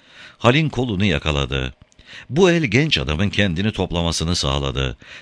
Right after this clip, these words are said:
Gözlerinin önündeki kara bulut kayboldu. Ama soluk almaya çalıştığı zaman dehşet kurşundan bir el gibi kaburgalarını ezdi sanki. Hal şaşkın bir çocuk gibi,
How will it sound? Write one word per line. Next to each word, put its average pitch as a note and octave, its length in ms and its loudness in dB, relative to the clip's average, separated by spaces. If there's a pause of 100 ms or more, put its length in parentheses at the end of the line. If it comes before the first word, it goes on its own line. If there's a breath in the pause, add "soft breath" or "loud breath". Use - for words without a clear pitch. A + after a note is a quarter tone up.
Gözlerinin D#2+ 580 2
önündeki D#2+ 420 0
kara F2 320 0
bulut F2 240 -2
kayboldu. C#2+ 720 0 (680 loud breath)
Ama D3 200 4
soluk D3+ 280 0
almaya D#2+ 320 0
çalıştığı G2 480 0
zaman A2 360 0
dehşet A#2+ 440 4
kurşundan A#2+ 640 0
bir A#2 100 2
el B2+ 140 4
gibi A2+ 240 0
kaburgalarını G#2 640 2
ezdi F2 420 2
sanki. D#2 580 -2 (460 loud breath)
Hal D#3+ 200 4
şaşkın C#3+ 500 4
bir D3 120 4
çocuk B2 360 0
gibi, B2+ 300 2